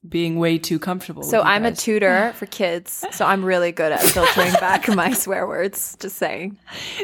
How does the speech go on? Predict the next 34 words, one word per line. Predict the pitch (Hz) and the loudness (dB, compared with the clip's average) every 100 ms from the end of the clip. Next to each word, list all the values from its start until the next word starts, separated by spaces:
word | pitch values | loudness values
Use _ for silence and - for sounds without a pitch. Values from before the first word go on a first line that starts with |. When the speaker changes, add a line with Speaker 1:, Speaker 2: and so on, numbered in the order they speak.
| 403 | -2
Speaker 1:
Thanks | 349 240 262 | 0 0 -2
for | 311 311 | 0 4
that | 226 - | 4 2
sneaky | - 240 220 208 | 2 2 0 -4
information, | 202 - 190 185 - 165 | -4 -6 -4 -4 -6 -6
Ellen. | 175 190 | -6 -4
Speaker 2:
Yeah. | - - | -4 -4
So | - 208 311 | -8 -4 0
if | 214 | 0
you | 233 | 2
need | 226 | 2
a | 226 | 2
tutor | 214 220 196 180 185 208 - - | 2 2 4 4 4 0 -6 -4
online | 190 185 180 190 202 214 220 - | 0 2 4 4 4 2 -4 -4
or | 190 190 | -2 0
in | 190 | 0
London, | 208 180 175 165 165 | 0 0 0 -4 0
Speaker 1:
<laughs> | - - 269 269 294 285 269 | 2 4 4 4 2 2 0
Speaker 2:
give | 190 | 0
me | 180 | 0
a | 180 | -2
call. | - 170 165 175 _ _ _ - - - - - - - | -2 -2 -2 -6 _ _ _ -18 -16 -16 -20 -20 -20 -6
Speaker 1:
Help | 185 175 | -4 0
her | 170 | 0
out. | 160 - | -2 -4
She | - 175 | -6 -6
needs | 160 - | -6 -6
money. | 160 147 | -8 -8
Speaker 2:
I | 175 | -10
need | 170 | -12
money. | 147 147 190 202 - 254 - _ _ - | -12 -10 -8 -10 -16 -20 -20 _ _ -6
Speaker 1:
Should | - | -2
we | 262 | 0
share | 277 - 247 233 233 | 0 2 4 6 4